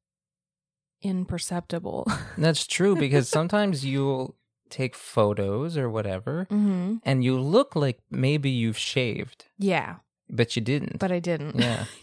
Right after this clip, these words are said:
Speaker 1: Yeah.
Speaker 2: Up
Speaker 1: So,
Speaker 2: close you can tell,
Speaker 1: I have, uh,
Speaker 2: like, in person.
Speaker 1: Yeah.
Speaker 2: But it
Speaker 1: Yeah.
Speaker 2: doesn't always show up when you're, like, filming
Speaker 1: No,
Speaker 2: video and
Speaker 1: no,
Speaker 2: stuff.
Speaker 1: on
Speaker 2: Yeah.
Speaker 1: camera it often didn't show up.
Speaker 2: Mm-hmm.
Speaker 1: So I was like, "All right." Uh, I mean, it's, it, it,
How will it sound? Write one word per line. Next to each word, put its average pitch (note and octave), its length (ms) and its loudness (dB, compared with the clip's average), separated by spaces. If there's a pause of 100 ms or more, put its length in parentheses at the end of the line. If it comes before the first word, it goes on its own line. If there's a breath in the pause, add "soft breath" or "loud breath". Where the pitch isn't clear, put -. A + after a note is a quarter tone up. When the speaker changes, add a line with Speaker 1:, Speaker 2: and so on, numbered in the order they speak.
(120)
Speaker 1:
Yeah. - 260 -4 (600 loud breath)
Speaker 2:
Up E3 120 8
Speaker 1:
So, C4 140 4
Speaker 2:
close G#3+ 280 10
you D3 80 4
can A2 160 0
tell, G#2+ 420 -2 (160)
Speaker 1:
I B3 120 2
have, C#4 200 6
uh, - 160 -6 (140)
Speaker 2:
like, - 100 0
in A2+ 160 2
person. G#2 540 0
Speaker 1:
Yeah. A#3 500 6 (220)
Speaker 2:
But B2 120 4
it A2+ 80 0
Speaker 1:
Yeah. C3+ 60 6
Speaker 2:
doesn't C#3+ 160 6
always C3 240 8
show A2+ 300 6
up D#3 180 4
when G#2 140 2
you're, G#2 100 0
like, G2+ 220 0
filming G3+ 180 8
Speaker 1:
No, G3 180 8
Speaker 2:
video D#3+ 260 4
and - 100 -2
Speaker 1:
no, F#3+ 140 6
Speaker 2:
stuff. G3 100 6
Speaker 1:
on F3+ 160 2
Speaker 2:
Yeah. C3+ 60 2
Speaker 1:
camera F#3+ 340 2
it - 40 2
often E3 460 -2 (100)
didn't E3+ 300 -2
show A2+ 260 -6
up. D2 300 -10
Speaker 2:
Mm-hmm. C#3 220 2 (280 loud breath)
Speaker 1:
So G3 560 6
I F3+ 180 2
was F3+ 200 2
like, D#3+ 240 -2
"All G#3 80 -2
right." D#3 300 -2 (460)
Uh, F3 260 -2
I F#3 100 2
mean, F#3+ 220 2
it's, - 480 -4
it, A3+ 240 0 (240)
it, G3 160 2